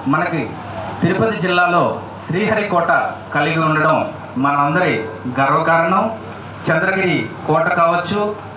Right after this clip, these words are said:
అదేవిధంగా తిరుమలలో ఉన్నటువంటి అనేక తీర్థాలు,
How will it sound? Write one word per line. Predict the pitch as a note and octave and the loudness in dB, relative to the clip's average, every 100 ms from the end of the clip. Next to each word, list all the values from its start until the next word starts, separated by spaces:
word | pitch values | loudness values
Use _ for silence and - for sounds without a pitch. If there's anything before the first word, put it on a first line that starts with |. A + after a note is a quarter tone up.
| - - - | -10 -10 -2
అదేవిధంగా | C3+ F3 F3+ F3+ F3+ E3+ E3 - - - - | 0 2 2 2 2 2 2 -2 -8 -8 -2
తిరుమలలో | D#3+ F#3 F#3+ F#3+ F3+ A#2+ - C#3 | 0 2 2 2 2 2 -2 -2
ఉన్నటువంటి | D3+ E3 E3+ D#3 D#3 D3 G#2+ - - A2 | 0 2 2 0 0 -2 -2 -6 -8 -2
అనేక | B2+ D#3+ E3+ E3+ | 0 2 2 0
తీర్థాలు, | D#3+ D#3+ E3 F3+ F3+ G#3 | 0 0 2 2 2 0